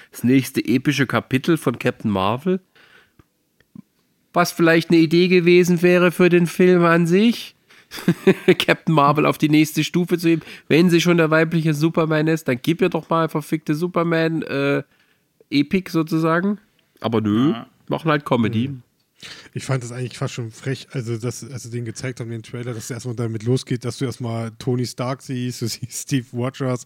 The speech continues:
Speaker 3: und so. Äh, das, das fand ich so, okay, so wollt ihr jetzt einen Superhelden-Frau-, äh, Film für Frauen bewerben als erstes und so? Aber die, ja, okay, ich weiß schon, was sie da, was sie damit machen wollten und so. Aber es war im ersten Augenblick so, ich verstehe das.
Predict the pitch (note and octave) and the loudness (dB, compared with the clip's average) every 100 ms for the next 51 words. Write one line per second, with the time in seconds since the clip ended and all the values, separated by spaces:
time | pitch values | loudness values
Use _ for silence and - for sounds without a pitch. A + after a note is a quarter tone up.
0 | - - - D3 B2+ B2+ B2+ A#2 B2 B2+ | -14 -18 -10 -4 -2 -2 -2 -4 -8 -8
1 | B2+ B2 A#2+ - B2 - C3+ A2 A#2+ A#2 | -10 -14 -16 -14 -12 -10 -10 -12 -10 -10
2 | A#2 - _ _ _ _ _ _ - - | -10 -14 _ _ _ _ _ _ -20 -16
3 | G2 E2+ G2 C#3 D#3+ D3+ C3 - A#2+ A2 | -16 -10 -8 -4 -4 -4 -6 -6 -8 -8
4 | A2+ C3+ C#3+ C3 B2 - A2+ A2 C3 G#2+ | -6 -4 -4 -4 -8 -10 -12 -10 -12 -4
5 | B2 C3 - G#2 - F#2 A2+ F#3+ G#3 F#3 | -2 -2 -4 -14 -14 -4 0 2 0 0
6 | F#3 G3 F#3+ - F#3+ G3+ G3 F3+ F3 D#3+ | -2 -2 -4 -4 -4 -6 -6 -8 -6 -4
7 | B2+ C#3+ C3+ B2+ B2+ D#3 C3+ D3+ C3+ C3+ | 0 2 2 0 0 0 0 -2 0 0
8 | D3 C3 C3+ B2+ A#2 B2 A#2+ A#2+ A2+ G#2+ | 2 0 -2 -2 -4 -4 -4 -4 -2 -2
9 | A2 C3+ A2+ G2+ G2+ G#2+ G2+ A2 A#2 B2 | -4 -4 -4 -6 -6 -10 -10 -8 -6 -4
10 | B2+ A#2+ C3 - A#2+ A#2+ B2+ B2 B2+ A#2+ | -4 -4 -6 -6 -6 -6 -6 -6 -8 -10
11 | - - _ _ _ - E3 - A3+ - | -16 -20 _ _ _ -8 -6 -2 -4 -4
12 | C4 B3+ A#2 G2+ | -4 -4 -4 -6